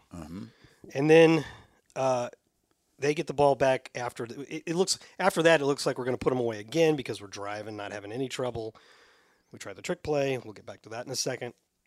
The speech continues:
Speaker 2: <clears throat> They get an interception.
Speaker 1: Uh-huh.
Speaker 2: They're driving down the field again. Can't stop 'em. And they get to the nine.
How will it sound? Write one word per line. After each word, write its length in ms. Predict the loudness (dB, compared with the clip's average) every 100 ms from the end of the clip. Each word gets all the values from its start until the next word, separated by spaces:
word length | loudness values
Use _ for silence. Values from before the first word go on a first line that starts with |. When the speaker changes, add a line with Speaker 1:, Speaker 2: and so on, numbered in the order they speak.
| _
Speaker 2:
<clears throat> 100 | -16 -14 -16 -20 _
They 80 | -16
get 140 | -14
an 80 | -14
interception. 560 | -14 -10 -8 -4 -4 -6 _ -14
Speaker 1:
Uh-huh. 260 | -12 -10 -12 -16 _ -14
Speaker 2:
They're 80 | -8
driving 240 | -6 -6
down 160 | -10 -14
the 40 |
field 220 | -16 -18
again. 480 | -8 2 4 4 0 -6 _ _ _ _ _ _ _ _ _ _
Can't 180 | -14 -10
stop 320 | -6 -4 -2
'em. 200 | -2 -4 -10 _ _ _ _ _ _ _ _ _ _ _ _ _ _
And 120 | -10
they 40 | -6
get 140 | -6
to 60 | -4
the 100 | -2
nine. 380 | 0 0 -4